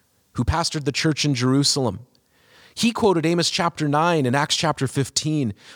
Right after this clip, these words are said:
when all of the, the major church leaders got together in Jerusalem, and, and, and he, James, quoted Amos chapter nine to show that Jesus was the bridge to bring the Gentiles into faith and that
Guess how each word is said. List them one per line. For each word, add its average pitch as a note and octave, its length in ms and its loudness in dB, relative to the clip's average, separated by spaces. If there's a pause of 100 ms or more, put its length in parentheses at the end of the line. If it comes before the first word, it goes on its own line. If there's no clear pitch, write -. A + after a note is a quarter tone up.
when C#3 140 0
all F3 260 4
of D3+ 140 -2
the, C#3+ 240 2
the C3 100 0
major D#3 420 -2
church - 380 -2
leaders D#3 300 2
got D3+ 200 0
together D#3 380 0
in D3 80 0
Jerusalem, B2 580 0
and, A#2+ 160 -2
and, B2 240 -2 (280)
and C3+ 180 0
he, E3+ 460 -4 (180)
James, D3 400 0
quoted F3 480 0 (300)
Amos G3+ 340 0
chapter C#3+ 340 -4
nine A#2+ 360 0 (260)
to C3+ 80 0
show F#3 420 2
that C#3+ 160 0
Jesus E3 520 -2
was C#3 160 -2
the B2+ 80 -2
bridge D#3+ 480 2
to D#3 80 0
bring D3+ 340 0
the A#2+ 180 -6
Gentiles C#3+ 600 0
into B2+ 260 -2
faith B2 320 -2
and B2 120 -2
that A2+ 100 -4